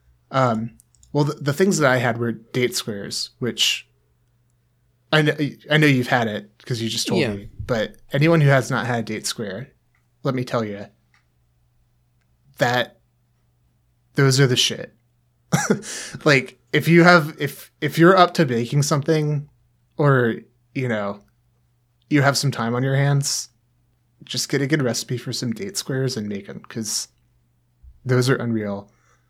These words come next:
Speaker 1: Uh, and then butter tarts as well.
Speaker 2: Yeah, butter tarts are really good too.
Speaker 1: Yeah, so we got those. And then, uh, Nanaimo bars,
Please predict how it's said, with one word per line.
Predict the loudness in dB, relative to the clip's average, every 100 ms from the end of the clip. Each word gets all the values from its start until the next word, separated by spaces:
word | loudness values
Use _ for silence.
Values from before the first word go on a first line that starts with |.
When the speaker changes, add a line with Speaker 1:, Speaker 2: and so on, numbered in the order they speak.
| _ _ _ -2
Speaker 1:
Uh, | -2 0
and | 0 2
then | 2
butter | 0 -2 -2
tarts | -4 -10 -10 -8 -8 -10 _ _ _ _ _
as | -8
well. | -8 -10 -6
Speaker 2:
Yeah, | -4 -2 -2 -4
butter | -4 -2
tarts | -4 -6 -8
are |
really | -10 -10
good | -12 -14
too. | -16 -18 _ _ _ _ _ _ _
Speaker 1:
Yeah, | -8 -8 -10 -14 -8
so | -2
we | 0 2
got | 2 2
those. | -2 -2 -2 -6 -4 0
And | 4
then, | 4 4 0 -6 _ -4
uh, | -2 0
Nanaimo | 2 4 6 4 2
bars, | 0 -2 -2 -4 -8